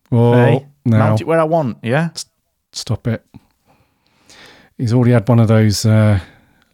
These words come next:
Speaker 1: one of those speeder bikes out of there. That's gone.
Speaker 2: Yeah.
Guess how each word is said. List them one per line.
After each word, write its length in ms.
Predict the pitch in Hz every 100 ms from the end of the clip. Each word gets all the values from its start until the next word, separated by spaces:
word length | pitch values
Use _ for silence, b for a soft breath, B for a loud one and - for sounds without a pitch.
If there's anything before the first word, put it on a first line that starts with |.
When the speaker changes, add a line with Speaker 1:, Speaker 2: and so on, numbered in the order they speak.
| - _ _ _ _ _
Speaker 1:
one 300 | 147 120 110
of 80 | 104
those 260 | 107 107 92
speeder 340 | - 127 110
bikes 320 | 107 107 -
out 160 | 117 135
of 60 | 123
there. 140 | 143 b b b b _ _ _ _ _ _
That's 160 | 110 -
gone. 240 | 107 123
Speaker 2:
Yeah. 200 | 120 117